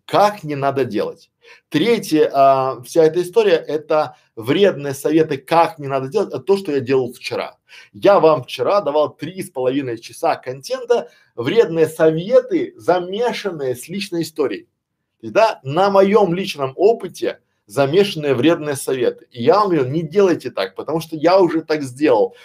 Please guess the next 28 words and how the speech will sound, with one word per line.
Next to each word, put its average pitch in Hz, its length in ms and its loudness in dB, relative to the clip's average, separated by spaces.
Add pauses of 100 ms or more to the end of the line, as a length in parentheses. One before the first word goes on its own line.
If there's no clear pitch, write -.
(160)
и 120 100 -14
я 165 140 2
там 185 240 -2
получил 143 400 -4
по 120 140 -8
рукам. 95 320 -8 (340)
Тоже 165 260 2
заходит. 139 460 -10 (260)
Здравствуйте, 151 480 2
радиогубитель, 160 560 -4
здравствуйте, 131 720 -2
э, 117 680 -4 (220)
кухня. 214 680 -4 (320)
Александр, 180 600 0
здравствуйте, 156 480 -2
здравствуйте, 123 440 -2
Катрин. 120 460 -6 (320)
Да, 170 220 0
здравствуйте, 147 360 -2
здравствуйте, 117 300 -2
здравствуйте. - 360 -8 (1700)
Сегодня 202 440 4
мы, 190 180 6
э, 123 640 0
вы 180 100 4
уже 175 200 2
в 175 60 -6
клубе, 160 480 -2